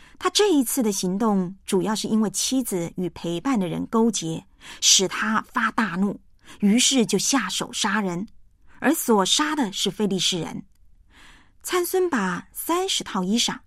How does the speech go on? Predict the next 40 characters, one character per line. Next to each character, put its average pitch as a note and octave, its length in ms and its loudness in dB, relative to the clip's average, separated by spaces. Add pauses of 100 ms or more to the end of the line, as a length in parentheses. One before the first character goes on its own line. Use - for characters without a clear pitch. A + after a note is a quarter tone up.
(180)
给 G3+ 120 2
了 F3+ 120 -2
陪 E3+ 360 -6
伴 B3 200 2
的 E3+ 80 -4
人， - 220 -12 (680)
因 B3+ 200 6
为 A#3+ 100 6
恼 G#3 240 2
怒 G3 240 2
妻 - 260 -2
子 F#3 280 -2
出 - 200 -4
卖 C#4 160 0
他， - 340 -6 (460)
所 A#3+ 300 2
以 F4+ 80 2
呢， B3+ 120 4
婚 F#4 380 0
礼 F3+ 140 0
还 F3 120 -10
没 G3 120 2
有 A3+ 80 2
完 F3+ 240 0
成 F#3+ 340 -2 (100)
就 A3+ 140 0
回 F3 220 -4
父 A3 260 -2
家 G#3 240 -4
去 - 180 -4
了。 - 100 -8 (960)
那 A#3 100 4
么 G#3+ 60 6
有 F#3+ 180 4
解 F#3+ 220 -2
经 G3+ 200 2
家 G3 160 0
就 G#3 120 -2
认 G3 240 0
为 F3 260 -6